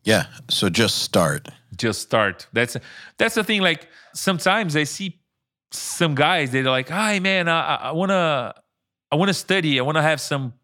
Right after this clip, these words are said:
Speaker 2: private lessons with you." That's something that I do sometimes.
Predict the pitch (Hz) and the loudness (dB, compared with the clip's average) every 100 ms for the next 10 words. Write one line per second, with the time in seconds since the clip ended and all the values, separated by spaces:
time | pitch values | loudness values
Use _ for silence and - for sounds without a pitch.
0 | _ - 139 139 127 123 131 - 110 - | _ 2 2 2 0 0 0 0 -6 -6
1 | 127 131 113 98 - _ _ 120 113 123 | -4 -4 -4 -10 -12 _ _ -2 -2 -2
2 | 120 117 113 107 120 107 - - 104 127 | -2 0 -2 0 -2 -4 -8 -10 -4 0
3 | 120 104 - | 0 -4 -14